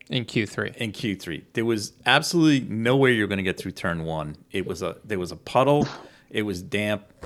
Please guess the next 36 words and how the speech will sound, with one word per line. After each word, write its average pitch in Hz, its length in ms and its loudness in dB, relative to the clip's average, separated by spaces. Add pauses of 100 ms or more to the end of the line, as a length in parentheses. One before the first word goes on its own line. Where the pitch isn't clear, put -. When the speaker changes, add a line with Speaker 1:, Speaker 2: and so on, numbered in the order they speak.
(260)
Speaker 2:
and 101 200 -2
it 92 40 -4
was 95 180 -4
Speaker 1:
Yeah. 107 60 2
Speaker 2:
also, 107 240 0
like, 85 320 -4
I 82 60 -10
think 165 260 -4
fifty - 340 -4
deg-, - 200 -10
I 95 100 0
mean, 90 140 -2
it 82 80 -6
wasn't 104 320 0
that 76 200 -4
warm. 85 360 -4
Speaker 1:
No, 113 340 4
it - 40 0
wa-, 110 140 -2
it 151 60 6
wasn't 139 360 6
warm 95 160 -2
Speaker 2:
And 131 80 0
Speaker 1:
at 123 80 2
Speaker 2:
there 123 80 4
Speaker 1:
all. 117 40 4
Speaker 2:
was, 117 160 2
and - 100 -12
Speaker 1:
It - 120 -2
Speaker 2:
the 123 60 2
Speaker 1:
was 120 100 4
Speaker 2:
ti-, 143 60 6
Speaker 1:
only, 175 140 10
like, 87 140 2
Speaker 2:
those 170 140 8
Speaker 1:
sixty. 143 240 4